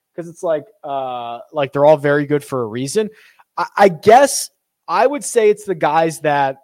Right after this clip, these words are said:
um, spray it. So I think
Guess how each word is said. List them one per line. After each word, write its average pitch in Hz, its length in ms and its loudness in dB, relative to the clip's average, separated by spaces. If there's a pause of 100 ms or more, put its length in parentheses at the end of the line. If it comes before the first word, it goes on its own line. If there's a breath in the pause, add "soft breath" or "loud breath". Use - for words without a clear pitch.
um, 113 540 -6 (320)
spray 117 600 -8
it. 71 120 -20 (360)
So 170 360 0
I 165 140 -2
think 226 360 -8